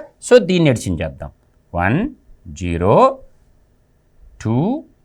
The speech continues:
సెవెన్. ఓకే, అయిపోయిందా? ఇక్కడ మూడు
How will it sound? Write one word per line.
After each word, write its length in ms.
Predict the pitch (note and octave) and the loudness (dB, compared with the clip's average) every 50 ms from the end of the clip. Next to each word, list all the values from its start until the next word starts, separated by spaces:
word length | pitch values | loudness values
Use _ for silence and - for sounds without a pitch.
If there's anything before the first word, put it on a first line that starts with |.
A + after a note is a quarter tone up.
| - - - | -16 -14 -12
సెవెన్. 360 | - F#2 - - - D3+ - _ _ _ _ _ _ - A#2+ | -12 -10 -12 -14 -16 -18 -20 _ _ _ _ _ _ -8 -8
ఓకే, 160 | B2+ - G#3+ A3 G#3+ _ _ - A#2+ | -6 -4 -6 -6 -6 _ _ -6 -6
అయిపోయిందా? 360 | B2 B2 - E3 F#3 G3+ - _ _ _ _ _ _ _ - - G3 G#3+ | -4 -4 -4 -6 -8 -8 -12 _ _ _ _ _ _ _ -6 -2 -2 0
ఇక్కడ 220 | G#3 - C4 C4+ C#4 A#3+ G#3+ | 4 6 8 8 8 10 8
మూడు 200 | A3 B3+ C4 | 8 8 6